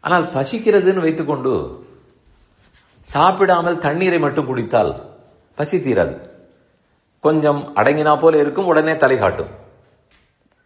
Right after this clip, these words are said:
ஆனால் மூன்றாவது, எந்த வழிமுறையை பின்பற்ற வேண்டும்? உடனடியாக மாறுதல் வரும், உடனடியாக சாதித்து விடலாம் என்று இருந்தாலும் அதற்கு வழிமுறை,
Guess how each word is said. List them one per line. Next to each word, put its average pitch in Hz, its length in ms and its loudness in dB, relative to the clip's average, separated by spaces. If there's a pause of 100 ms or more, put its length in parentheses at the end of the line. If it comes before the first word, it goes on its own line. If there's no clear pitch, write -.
(520)
ஆனால் 156 300 0
மூன்றாவது, 143 600 2 (280)
எந்த 139 300 0
வழிமுறையை 139 680 2
பின்பற்ற 117 460 -4
வேண்டும்? 78 360 -8 (200)
உடனடியாக 135 760 0
மாறுதல் 123 480 -2
வரும், 101 260 -2 (960)
உடனடியாக 143 720 0
சாதித்து 117 420 -2
விடலாம் 98 420 0 (160)
என்று 98 220 -2
இருந்தாலும் 87 520 -4 (1500)
அதற்கு 175 340 2
வழிமுறை, 147 480 2